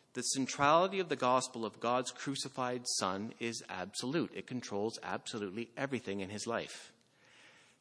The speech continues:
Seventeen, "For this reason, I have sent to you Timothy, my son whom I love, who is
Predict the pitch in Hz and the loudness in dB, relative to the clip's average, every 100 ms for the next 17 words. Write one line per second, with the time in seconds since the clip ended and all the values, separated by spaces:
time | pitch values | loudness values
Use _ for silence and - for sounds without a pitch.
0 | _ - 135 135 139 104 80 - - _ | _ -6 -4 0 2 2 0 -14 -20 _
1 | _ - 123 131 190 - 214 180 98 73 | _ -4 0 2 2 2 2 2 0 -4
2 | - _ _ _ - 127 170 165 - 131 | -18 _ _ _ -4 0 2 0 0 0
3 | 131 - 123 123 123 - _ - 180 131 | 0 -4 0 -2 -4 -18 _ -6 -2 -2
4 | - 67 - _ _ _ _ _ _ 117 | -4 -10 -12 _ _ _ _ _ _ 0
5 | 113 - - 160 98 87 - 104 101 104 | 0 0 2 4 2 -2 -6 -2 0 2
6 | 123 90 107 - - _ _ _ _ _ | 0 0 -6 -16 -20 _ _ _ _ _
7 | 107 98 - | -4 -2 -2